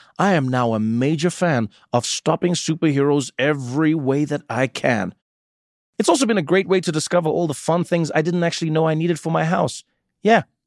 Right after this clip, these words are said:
a way to hang your phone around your neck to help you see a point of view that you couldn't see before.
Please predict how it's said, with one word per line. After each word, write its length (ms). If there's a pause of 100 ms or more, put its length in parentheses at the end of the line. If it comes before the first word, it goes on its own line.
(120)
a 60
way 140
to 100
hang 280
your 100
phone 380
around 320
your 100
neck 300
to 120
help 200
you 60
see 200
a 60
point 260
of 80
view 260
that 160
you 60
couldn't 240
see 180
before. 380